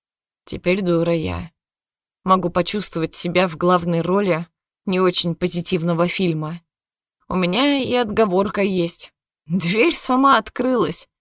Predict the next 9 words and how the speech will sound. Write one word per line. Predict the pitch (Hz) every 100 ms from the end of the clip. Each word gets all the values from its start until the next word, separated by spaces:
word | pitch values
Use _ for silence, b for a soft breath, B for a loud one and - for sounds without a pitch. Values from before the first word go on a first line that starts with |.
| _ _ -
Я | - 220
ни | 311
при | 311 311
чем. | - 277 277 175 _ _ _ _
Я | - 240
бы | 302
и | 285
дальше | 196 285 - 254
сидела. | - 208 180 156 85